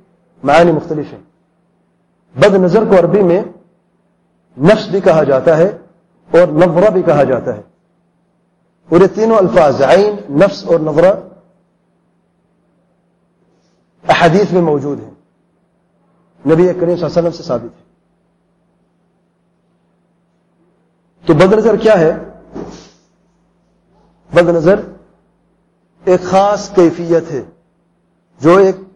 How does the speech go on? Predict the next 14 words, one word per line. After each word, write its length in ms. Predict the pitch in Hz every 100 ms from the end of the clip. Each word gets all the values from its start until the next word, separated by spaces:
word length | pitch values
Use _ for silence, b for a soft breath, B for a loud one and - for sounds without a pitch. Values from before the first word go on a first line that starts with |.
| _ _ _ _
انسان 440 | 170 170 190 196 190
کے 80 | 185
اندر 220 | 175 170
پیدا 260 | 175 151
ہوتی 360 | 151 139 131 147
ہے، 140 | 131 143 _ _ _ _ _ _ _ _ _ _ _ _ _ _ _ _ _
جس 240 | - 294
کے 140 | 214 196
ذریعے 400 | 165 165 190 196
سے 320 | 170 165 - - _ _ _ _ _ _ _ _ _ _ _ -
انسان 480 | 175 - 185 196 196
کو 140 | 185 185
کوئی 180 | 180 175
چیز 460 | 175 180 175 175